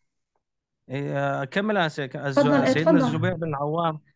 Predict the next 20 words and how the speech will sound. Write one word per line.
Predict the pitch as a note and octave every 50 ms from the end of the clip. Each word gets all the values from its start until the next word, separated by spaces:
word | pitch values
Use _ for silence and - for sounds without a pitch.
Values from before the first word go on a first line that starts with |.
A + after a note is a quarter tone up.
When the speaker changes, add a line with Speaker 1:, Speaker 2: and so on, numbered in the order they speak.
| _ -
Speaker 2:
نعم، | G#3+ G#3+ A3 G#3+ G#3+
أحسنت. | - - - - G#3+ G#3+ G#3+ -
Speaker 1:
آه، | C3 C3+ C3 C3
طلحة | C3 - D#3 D3+ C#3 D3+ D3
بن | C3+ C#3 C#3+
عبيد | C#3 C#3 C#3+ D#3+ D#3 C#3+
الله. | D3 C#3+ D3 D3+ D3+ C#3+ B2+ - _ _ -
Speaker 2:
نعم. | - G#3+ G#3 G#3 G#3 G#3 -
Speaker 1:
سيدنا | - - C3+ C#3+ C#3 C#3+ D3 C#3
عبد | C3+ C#3 C#3 C3
الرحمن | C#3+ C#3+ C3 A#2+ C#3+ D3+ D3+ D3+
بن | C#3 C3+ C3+ C#3
عوف. | C#3 D3 D#3 D3+ C#3+ - _ _ _ _
Speaker 2:
بارك | - G3 F#3 F3+ -
الله | -
فيك. | G3 F#3 G3
Speaker 1:
وسيدنا | G3 - - C#3 D3 D3 D3 C#3+ C#3 C3+
سعيد | C3 - C3 C3+ D3+ D3+ C#3+ C3+
بن | C#3+ D3 C#3+
زيد. | B2+ C3 D#3+ D#3+ D#3 D3 C3+